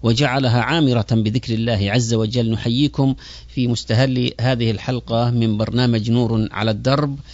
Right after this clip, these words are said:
في حلقة هذا اليوم، حيث يسرنا أن نعرض أسئلتكم على ضيف البرنامج سماحة الشيخ عبد العزيز بن عبد الله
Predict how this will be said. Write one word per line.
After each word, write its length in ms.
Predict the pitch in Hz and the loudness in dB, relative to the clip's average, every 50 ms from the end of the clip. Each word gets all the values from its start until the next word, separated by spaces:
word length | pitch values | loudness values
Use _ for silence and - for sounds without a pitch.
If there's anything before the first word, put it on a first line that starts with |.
| - | -10
في 240 | - - 131 123 113 | -2 0 2 2 2
حلقة 560 | - - 139 135 - 135 123 - 117 104 107 | 2 0 -2 -2 -2 -2 -2 0 0 2 2
هذا 120 | 113 107 113 | 0 0 0
اليوم، 300 | 110 113 123 139 143 123 | -2 -2 -2 -2 -2 -4
حيث 260 | - 131 127 117 - | -4 -4 -4 -2 -2
يسرنا 680 | 120 107 104 - - 135 123 127 127 131 135 - - | -2 -2 -2 -2 -4 -2 -2 0 0 0 0 -2 -2
أن 40 | 107 | -2
نعرض 380 | 107 123 127 113 120 117 110 107 | 0 0 0 0 0 0 0 0
أسئلتكم 880 | 107 - - 113 - - - 123 127 120 - 120 - - 117 120 123 107 | -2 -2 -2 -4 -4 -4 -2 -2 -2 -2 -2 -4 -4 -2 -2 -2 -2 -2
على 180 | 107 104 101 | -2 -4 -2
ضيف 380 | 98 107 120 120 113 110 - - | 0 0 0 0 0 -2 -2 -2
البرنامج 800 | 135 127 117 113 113 113 107 120 123 117 110 110 117 117 - 92 | -2 -2 0 -2 -2 0 0 0 2 2 2 0 0 -2 -4 -6
سماحة 480 | - - - 110 113 110 107 - 117 113 | -4 -2 0 0 0 0 0 -2 -2 -2
الشيخ 340 | 117 107 - 120 110 - - | -2 -2 -2 -2 -2 -2 -4
عبد 140 | 101 104 104 | -6 -4 -4
العزيز 460 | 101 95 101 107 117 131 143 143 143 | -2 -2 -2 -2 -2 -2 -2 -2 -2
بن 160 | 127 127 120 | -2 -2 -4
عبد 220 | 101 107 113 117 123 | -4 -4 -2 -2 0
الله 220 | 113 110 113 | 0 0 0